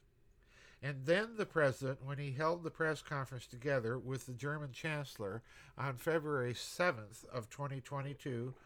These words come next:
also said we could do it. Now, I'm skipping again a short paragraph, and again, this is still Seymour Hersh talking.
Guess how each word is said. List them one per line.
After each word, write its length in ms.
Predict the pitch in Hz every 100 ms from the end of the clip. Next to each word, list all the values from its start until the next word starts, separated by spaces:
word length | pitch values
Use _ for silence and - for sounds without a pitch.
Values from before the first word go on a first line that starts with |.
| - - -
also 460 | 160 170 - 151
said 500 | 131 - 120 107 117 131 - - -
we 160 | 127
could 260 | 127 147 127
do 180 | 160 165
it. 160 | 104 - - - - - - - - - - - - -
Now, 220 | 127 123 117
I'm 200 | 123 135
skipping 480 | - - 190 196 170 143
again 600 | 120 113 165 131 113 120 - - - - - -
a 80 | 117
short 380 | - 160 170 170
paragraph, 680 | 175 160 131 107 107 117
and 160 | 123 120 -
again, 440 | 127 120 143 127 120
this 240 | 123 135 -
is 260 | 131 - -
still 380 | - - 156 156
Seymour 680 | - 165 151 131 131 127 123
Hersh 400 | 120 113 - - - - - -
talking. 440 | - 170 160 120